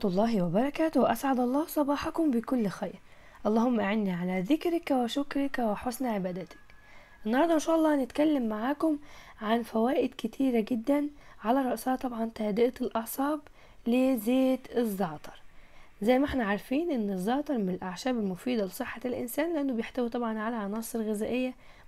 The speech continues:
مفيدة جدًا بتساعد في العلاج والوقاية من بعض الأمراض. ولكن عزيزي المشاهد، قبل ما ابتدي الفيديو، لو أول مرة بتزوروا القناة،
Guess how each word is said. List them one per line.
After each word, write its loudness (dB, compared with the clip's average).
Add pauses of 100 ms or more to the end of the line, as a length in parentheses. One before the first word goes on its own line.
مفيدة 0
جدًا 0
بتساعد -4
في -2
العلاج 0
والوقاية 0
من -2
بعض -2
الأمراض. -4 (840)
ولكن 6
عزيزي -2
المشاهد، 0
قبل 0
ما -2
ابتدي -2
الفيديو، 2
لو 4
أول 4
مرة 4
بتزوروا 2
القناة، 2